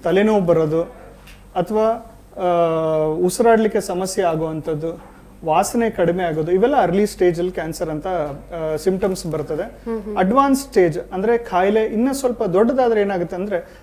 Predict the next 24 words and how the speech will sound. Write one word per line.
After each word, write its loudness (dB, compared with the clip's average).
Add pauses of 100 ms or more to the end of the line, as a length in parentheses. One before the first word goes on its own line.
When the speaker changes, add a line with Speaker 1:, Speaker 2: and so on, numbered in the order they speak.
(120)
Speaker 1:
ನಮ್ಮ 0
ಸುತ್ತಮುತ್ತ 0
ಇರೋ 4
ಸ್ಟ್ರಕ್ಚರ್ಸ್ನ -2
ಆಕ್ರಮಿಸ್ಕೊಳ್ಳುತ್ತೆ. -4
Speaker 2:
ಓಕೆ. -4
Speaker 1:
So 0
ನಮ್ಮ 0
ಮೂಗಿನ 6
ಸುತ್ತಮುತ್ತ -2
ಇರೋ 4
ಮೇನ್ 0
ಸ್ಟ್ರಕ್ಚರ್ಸ್ -4
ಏನಂದ್ರೆ -4 (120)
ಕಣ್ಣು, 0
Speaker 2:
ಹ್ಮ್, -10
ಹ್ಮ್. -14
Speaker 1:
ಬ್ರೈನ್ 2 (380)
ಮತ್ತೆ -2
ಬಾಯಿ. -4 (520)
So -2
ಕಣ್ಣೊಳಗೆ 4
ಹೋದಾಗ 0
ಕಣ್ಣು, 2